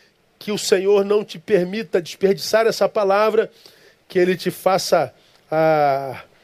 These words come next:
é, remoê-la. Como é que é o nome daquele processo que o boi faz depois que ele mastiga, ele, ele come? Ruminar, isso. Que Deus te dê a graça de ruminar essa palavra.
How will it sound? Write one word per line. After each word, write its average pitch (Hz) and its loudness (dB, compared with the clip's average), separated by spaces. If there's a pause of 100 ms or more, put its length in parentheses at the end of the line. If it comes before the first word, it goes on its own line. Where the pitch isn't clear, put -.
(300)
é, 143 -4 (260)
remoê-la. 185 2 (220)
Como 170 -8
é 185 -4
que 190 -8
é 185 -2
o - -2
nome 175 -4
daquele 160 -6
processo - -4
que - -12
o 139 -8
boi 135 -2
faz 143 -4 (440)
depois 139 0
que - -2
ele 151 0
mastiga, 160 -2
ele, 143 -4 (340)
ele 151 0
come? 196 2 (680)
Ruminar, 196 0
isso. 202 -4 (320)
Que 190 -10
Deus 220 6
te 233 -14
dê 202 -2
a 196 -2
graça 196 -4
de 160 -8
ruminar 262 0
essa 240 0
palavra. 208 -2